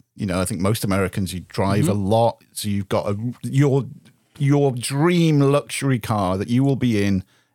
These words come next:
Speaker 1: every day, or a luxury jet that you don't use all the time.
Speaker 2: Mm-hmm.
Speaker 1: You've got the luxury car. You go on holiday. If you go on holiday anywhere, you'd be flying economy 'cause you can't afford, you know, business class or first class, say.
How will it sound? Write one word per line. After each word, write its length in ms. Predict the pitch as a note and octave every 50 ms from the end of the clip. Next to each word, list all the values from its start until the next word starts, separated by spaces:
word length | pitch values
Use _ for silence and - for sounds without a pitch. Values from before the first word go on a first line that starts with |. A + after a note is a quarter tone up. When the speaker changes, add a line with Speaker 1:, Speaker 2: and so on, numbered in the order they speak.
| _ -
Speaker 1:
every 360 | A2+ A#2+ G#2+ - A2+ A2+ A2
day, 480 | G2 - G2+ E2+ E2 D2+ D2 C#2 D2 - _ _ _ _ _ _ _ _ _ _ _ _ _ _ _ _ _ _ _ _ _ _ _
or 400 | - G2 F#2 F#2 F#2+ G2 F#2+ F2+
a 20 | F#2+
luxury 600 | F#2+ F#2+ F#2 - _ - - - - G2 F#2 F2+
jet 400 | - - - C#3+ D#3 - - _
that 120 | - A#2+ -
you 140 | - A#2 - _ _ _ _ _ _ _ _ _ _ _ _ _ _ _ _ _ _
don't 380 | _ A#2+ - - - - - - _ _ _ _ _
use 520 | _ C3+ C3+ C#3+ C#3+ D#3+ E3 D#3+ D#3+ - -
all 220 | E3+ - - F3+
the 60 | F3+
time. 760 | - _ - - F3+ F3+ G#3 G3+ G3+ A3 A#3+ G#3 G#3+ G#3 G3+ A#3+
Speaker 2:
Mm-hmm. 160 | D#3+ C#3 D3 C#3+
Speaker 1:
You've 100 | D3+ C#3+
got 100 | G3+ -
the 60 | F3+
luxury 280 | E3+ F3 - - D3+ B2+
car. 440 | - E3 F#3 E3 D3 C#3+ E3+ F3 _ _
You 80 | - G#2
go 80 | - B2+
on 80 | B2
holiday. 520 | A#2+ G#2+ D3+ D#3 D#3 D3+ C#3 D3+ D3 D3+ D3+
If 140 | D3 C3+ A2+
you 40 | C3
go 120 | - C3+
on 80 | A#2+ A2
holiday 340 | G#2+ A#2 B2 A#2+ A2+ B2 A#2+
anywhere, 580 | A#2 A#2+ A#2 A#2 A2+ A2+ A2 A2+ A2 A2 A2
you'd 320 | G2 - G2+ F#2+ F#2+ G2 - -
be 160 | - F#2 G2
flying 720 | - - - - - - G2+ G#2+ G2+ G2+ G2 G2 G2 F#2+
economy 640 | - - - G#2+ G#2+ A2+ A2 A2 G#2 G2+ G#2+ G#2 - _ _ _ _ _ _ _ _ _ _ _ _ _
'cause 60 | - E2+
you 40 | -
can't 160 | - G2 -
afford, 420 | - - F#2+ F#2+ F2+ F2 F2 - -
you 60 | D#2+
know, 140 | D#2 F#2+ G2+
business 280 | _ - F2 - G2+ -
class 260 | - G#2+ G#2+ G2+ - -
or 40 |
first 280 | - - A#2 A2+ A2 -
class, 260 | - B2 A#2 A2+ G2+
say. 460 | - - - A#2+ A#2 A2+ A2+ A2 G2+